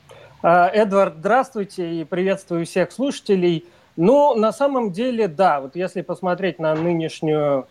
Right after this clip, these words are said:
скажем так, индустрию юмора, на те шоу, которые выходят и на телевидении, и в интернете, то, к сожалению, просто как факт виден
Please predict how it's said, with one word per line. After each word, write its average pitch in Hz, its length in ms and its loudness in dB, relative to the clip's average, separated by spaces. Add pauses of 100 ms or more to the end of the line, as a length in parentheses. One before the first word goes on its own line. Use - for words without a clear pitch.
(140)
скажем 165 380 0
так, 165 180 -2
индустрию 190 540 0
юмора, 226 340 2
на 160 160 -4
те 175 140 -2
шоу, 190 260 0
которые 143 380 -2
выходят 135 480 -2
и 302 100 2
на 208 160 4
телевидении, 175 880 0
и 190 180 -4
в 156 60 -6
интернете, 180 680 0 (380)
то, 214 300 4
к - 40 -14
сожалению, 196 760 -2
просто 190 340 0
как 185 220 -4
факт 160 320 -2
виден 180 500 0